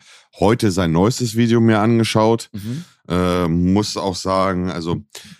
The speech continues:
Speaker 1: diesen ganzen Insi-Modus und so, den hat er da jetzt so mäßig aufgeklärt. Ich weiß nicht, ob du das neue Video schon gesehen
Speaker 2: Ja,
Speaker 1: hast.
Speaker 2: wir
Speaker 1: Das
Speaker 2: haben,
Speaker 1: heißt,
Speaker 2: wir haben
Speaker 1: ich
Speaker 2: gestern im Stream angeguckt und ich hab auch mit ihm dann telefoniert.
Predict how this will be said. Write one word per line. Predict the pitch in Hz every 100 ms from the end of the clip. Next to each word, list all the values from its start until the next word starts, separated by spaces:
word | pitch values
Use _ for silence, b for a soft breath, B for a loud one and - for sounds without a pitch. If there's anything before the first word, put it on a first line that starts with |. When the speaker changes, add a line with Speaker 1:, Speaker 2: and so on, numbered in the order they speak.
| B
Speaker 1:
diesen | 87 87
ganzen | 95 - -
Insi-Modus | 117 117 113 110 107
und | 101
so, | 95
den | 95 90
hat | 104
er |
da | 95
jetzt | 87 - - -
so | 82 92
mäßig | 92 - 76 -
aufgeklärt. | 113 131 147 135 131 156
Ich | 95
weiß | 98
nicht, | 92
ob |
du | -
das | 90
neue | 95 90
Video | 85 85
schon | - 82
gesehen | 76 120
Speaker 2:
Ja, | 143
Speaker 1:
hast. |
Speaker 2:
wir | 135
Speaker 1:
Das | 139
Speaker 2:
haben, |
Speaker 1:
heißt, | 104
Speaker 2:
wir | 101
haben |
Speaker 1:
ich | 131
Speaker 2:
gestern | 139 147
im | 127
Stream | 156
angeguckt | 165 151 151
und |
ich | 127
hab | 123
auch | 123
mit | 120 110
ihm | 127
dann | 117
telefoniert. | 98 90 - 92 104 -